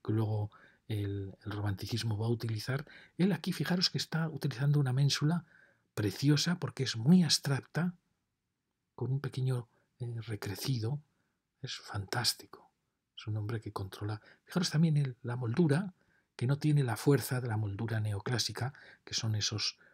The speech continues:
ménsulas muy cuadradas, muy planas. Esta es ya mucho más fina. Fijaros también en este detalle de que quiere mostrar el refuerzo, pero a la vez lo rehunde. Es un detalle típico del romántico,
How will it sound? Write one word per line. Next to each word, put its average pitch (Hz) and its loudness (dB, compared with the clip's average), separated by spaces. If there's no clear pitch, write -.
ménsulas 104 -2
muy 110 2
cuadradas, 110 -2
muy 110 2
planas. 117 -2
Esta - 2
es 107 0
ya 113 -2
mucho 117 -2
más 101 -2
fina. 139 2
Fijaros 160 4
también 151 4
en 139 2
este 135 -2
detalle 123 0
de 104 -6
que 107 -6
quiere 143 2
mostrar 135 0
el 131 -2
refuerzo, 120 2
pero 107 -4
a 107 -2
la 104 0
vez 127 0
lo 120 0
rehunde. 131 2
Es - -20
un 131 0
detalle 113 0
típico 127 -2
del 95 -4
romántico, 101 -2